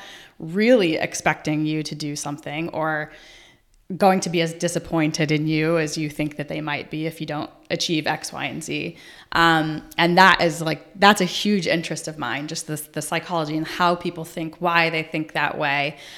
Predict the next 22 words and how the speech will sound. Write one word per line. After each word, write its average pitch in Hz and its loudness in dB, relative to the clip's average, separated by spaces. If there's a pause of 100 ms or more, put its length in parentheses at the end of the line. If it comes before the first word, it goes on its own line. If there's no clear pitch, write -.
(220)
And, 160 6 (460)
um, 156 -2
yeah, 196 -2
there's 160 -8
just - -6
the 170 -6
stories 160 2
we 156 -2
tell 160 -2
ourselves, - -6
and 156 -6
how 175 4
can 175 -4
we 170 -2
change 165 -2
the 160 -10
story 170 2
and 160 -4 (120)
tell 180 2
a 170 2
better 180 4
one 151 -6